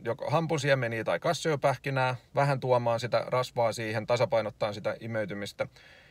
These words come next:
Ja, eli siinä mulla on hiilari, protsku ja rasva, sit mulla on se kaakao ja maka, mikä tu-, tuo sitten niinku omia elementtejänsä siihen. Ja sitten sit mä, ma-, makeutusta,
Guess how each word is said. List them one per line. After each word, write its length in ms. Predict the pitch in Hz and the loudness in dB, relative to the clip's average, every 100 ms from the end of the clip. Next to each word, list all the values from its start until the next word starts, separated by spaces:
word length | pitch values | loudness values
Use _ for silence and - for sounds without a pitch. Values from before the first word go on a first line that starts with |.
| - - | -18 0
Ja, 260 | 110 110 127 | 2 4 2
eli 160 | 123 | -2
siinä 220 | 156 196 | 0 2
mulla 180 | 139 151 | 2 2
on 40 | 151 | 2
hiilari, 300 | 165 143 135 | 4 2 2
protsku 340 | 143 - 113 | 0 -2 0
ja 100 | 104 | 2
rasva, 380 | 180 - 165 147 - | 2 2 0 0 -2
sit 240 | - 143 151 | -8 -4 0
mulla 200 | 135 123 | 2 2
on 60 | |
se 80 | 117 | 2
kaakao 560 | - 175 156 143 123 117 | 0 2 2 4 2 2
ja 100 | - | -4
maka, 420 | 95 156 - 151 139 - | 0 0 2 2 0 -4
mikä 360 | 127 113 127 - - _ _ _ - | -12 -4 -2 -2 -6 _ _ _ -12
tu-, 160 | 143 - | -10 0
tuo 180 | 131 120 | 2 2
sitten 280 | 120 127 | 0 -2
niinku 180 | 107 - | -2 -2
omia 300 | 156 147 123 - - | 0 2 0 -2 -2
elementtejänsä 600 | 139 135 120 - 120 113 | 2 2 0 -2 -4 -4
siihen. 500 | - 123 120 107 107 _ - - - - - | -8 -8 -4 -4 -6 _ -20 -20 -20 -20 0
Ja 480 | 117 113 107 104 - | 4 6 6 2 0
sitten 500 | - 156 - 143 135 _ - | -2 -2 2 2 2 _ -6
sit 160 | 143 123 | -4 -2
mä, 100 | 185 156 | -6 -6
ma-, 240 | 156 170 | -4 0
makeutusta, 880 | 175 196 180 156 147 156 - - | 2 4 4 2 0 -4 -4 0